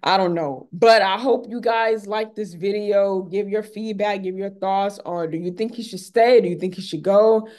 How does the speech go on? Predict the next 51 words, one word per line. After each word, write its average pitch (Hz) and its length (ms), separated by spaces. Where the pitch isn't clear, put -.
Maybe 202 640
if 190 160
he 196 100
do 214 180
stay, 233 420
how 175 340
much 190 320
longer 220 420
should 285 260
he 349 120
be 311 160
with 285 180
the 254 80
team? 262 640
Give 220 220
your 233 240
honest 233 420
thoughts, 247 640
uh, 185 340
about 220 420
this. 226 340
Even 285 300
if 247 100
you 247 80
don't 262 180
like 240 220
the 277 60
Cowboys 143 640
or 156 80
whatever, 143 340
just 160 300
what 208 180
is 220 160
your 208 100
honest 196 480
thoughts 202 300
about 180 320
him 202 340
just 175 220
staying 190 380
with 202 180
the 190 160
organization? 175 880
Is 147 120
it 175 100
time 202 180
for 202 60
him 196 100
to 190 60
move 185 240
on? 185 360